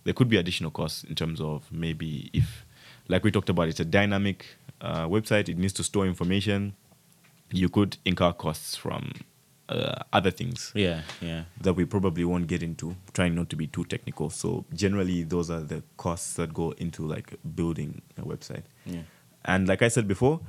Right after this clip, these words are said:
Speaker 1: if you don't have the budget to hire someone that can build this out for you, there is alternatives, um,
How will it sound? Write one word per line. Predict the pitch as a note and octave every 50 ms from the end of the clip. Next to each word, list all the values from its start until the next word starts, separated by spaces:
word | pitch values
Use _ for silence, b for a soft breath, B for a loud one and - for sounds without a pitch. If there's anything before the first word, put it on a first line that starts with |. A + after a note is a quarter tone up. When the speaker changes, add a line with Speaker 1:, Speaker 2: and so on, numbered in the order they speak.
| B B B B B - -
Speaker 1:
if | G#2 - -
you | G3+ -
don't | A2+ B2+ C#3 B2
have | - B2+ B2 A#2+ A2
the | G#2+ E2+
budget | D#2+ G#2 G#2 F#2+ G#2 A2+ A#2 - - - -
to | F#2 F2
hire | F2+ F#2+ G2 G2+ G2+
someone | - - G2+ G2+ G2 G2 G2 F#2+ - - -
that | - F2 F2+ F#2 - - - - - - _ _ _ _ _ _ _ _ -
can | - F#2+ E2+ E2 D#2+
build | D#2+ E2+ G#2 G#2 G2+ F#2+
this | G2 G2+ - - -
out | - G#2 G2+
for | - - - G#2 A2+
you, | A#2 B2 C#3 C3+ B B B B B B
there | - F#2+ F2+ F2+ G2+
is | G#2 G#2 G#2 G2+ F#2+ F#2 F#2 - - - - - _ -
alternatives, | E2 E2 D#2+ - - F2+ F2 D#2+ - E2+ D#2+ D#2+ D#2 - - B B B B B B B _ -
um, | - E2+ E2+ E2 E2 E2 D#2+ D#2+ D#2 E2